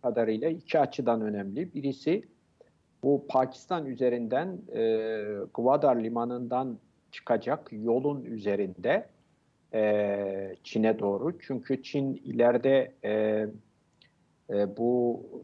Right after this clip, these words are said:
Tayvan bölgesindeki o stratejik boğazı, boğaza mahkum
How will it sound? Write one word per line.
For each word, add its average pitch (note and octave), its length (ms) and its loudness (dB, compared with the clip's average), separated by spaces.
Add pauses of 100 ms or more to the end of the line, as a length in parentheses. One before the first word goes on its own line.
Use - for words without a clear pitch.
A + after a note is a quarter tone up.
Tayvan A#2+ 640 2 (300)
bölgesindeki A2+ 880 -2
o A2+ 320 2
stratejik A#2 800 -6
boğazı, A2+ 600 2 (540)
boğaza A#2 400 4
mahkum B2+ 520 -6